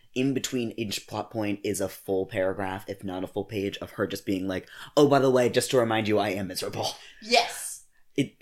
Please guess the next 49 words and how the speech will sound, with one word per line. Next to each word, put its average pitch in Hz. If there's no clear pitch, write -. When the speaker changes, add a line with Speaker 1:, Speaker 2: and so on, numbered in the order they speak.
Speaker 1:
it 196
Speaker 2:
<laughs> 233
Speaker 1:
pretty 196
much 165
is 131
just 131
like, 110
something 170
happens, 123
she 117
says 110
she's 104
miserable 101
about 95
it, 92
something 104
happens, 92
she -
says 98
she's 80
miserable -
about -
it. -
Speaker 2:
Yes. -
That's 262
the 294
point. -
This 247
Speaker 1:
Yeah. -
Speaker 2:
is 277
a 320
fun 254
Y 240
A 233
romp, -
and 208
that's 202
Speaker 1:
Right. 107
<laughs> -
Speaker 2:
that's 254
Speaker 1:
It's -
Speaker 2:
the -
Speaker 1:
fun. 247
Speaker 2:
goddamn 247
point. 196
I 214
liked 233
this 320
line 226